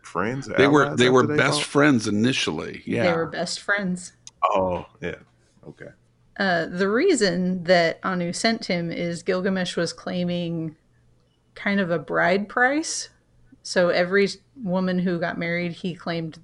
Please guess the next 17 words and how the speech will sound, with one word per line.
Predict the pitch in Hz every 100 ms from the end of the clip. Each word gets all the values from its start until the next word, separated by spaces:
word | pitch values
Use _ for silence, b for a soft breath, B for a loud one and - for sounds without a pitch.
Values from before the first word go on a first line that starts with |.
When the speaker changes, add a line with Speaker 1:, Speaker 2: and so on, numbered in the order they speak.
| -
Speaker 3:
the | 175
first | - 175 165 -
night | 165 165 -
of | 180 160 160 147 - - - - _ _ _
consummation. | - 170 - - 170 - - 185 165 _ _ _
Speaker 2:
It's |
good | - 185 151
to |
be | 123
the | 98
king. | - 76 71 _ _ -
Speaker 3:
With | 175
every | 165 185 175 185
woman | 175 185 180 175
in | 165
the | 160
city. | - 156 - 160